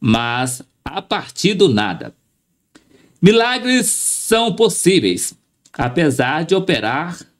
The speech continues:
seu universo de forma regular e ordenada pelas leis da natureza. Deus transcende essas leis. A natureza não é tudo.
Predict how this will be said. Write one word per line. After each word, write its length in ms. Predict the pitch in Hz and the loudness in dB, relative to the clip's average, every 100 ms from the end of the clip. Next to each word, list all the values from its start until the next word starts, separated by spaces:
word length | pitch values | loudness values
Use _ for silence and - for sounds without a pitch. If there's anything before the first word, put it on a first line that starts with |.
| _ _ _ _ _ _ | _ _ _ _ _ _
seu 340 | - - 175 | -4 2 4
universo 640 | 208 196 120 120 175 185 | 4 4 2 0 0 -4
de 120 | 170 151 | -4 -6
forma 460 | - 139 156 165 | -2 -2 0 -2
regular 840 | 131 143 190 156 98 110 147 - _ _ _ | 0 0 0 0 0 -2 -4 -12 _ _ _
e 120 | 139 | 4
ordenada 1400 | 139 202 180 165 170 185 127 110 127 151 156 165 156 160 _ | 6 6 0 0 2 2 2 0 -2 -2 -4 -4 -4 -8 _
pelas 440 | - 127 123 123 120 | 0 2 2 -2 -2
leis 460 | 101 107 180 185 | 0 4 4 2
da 120 | - 123 | -2 -2
natureza. 640 | 120 95 123 92 - - _ _ _ _ _ _ _ - - - _ _ | -4 0 2 2 0 -10 _ _ _ _ _ _ _ -20 -20 -20 _ _
Deus 380 | 127 196 254 254 | 4 6 4 0
transcende 720 | 226 220 - 196 233 220 170 | 0 0 0 0 0 0 2
essas 360 | 175 170 156 120 | 2 2 0 0
leis. 460 | 113 113 76 - - _ _ _ _ - _ - | 2 2 0 -6 -14 _ _ _ _ -20 _ -8
A 80 | 123 | -4
natureza 540 | 165 196 196 226 233 | -2 2 4 4 2
não 140 | 240 233 | -2 -2
é 80 | 226 | -4
tudo. 540 | - 190 160 - - | 4 6 6 2 -10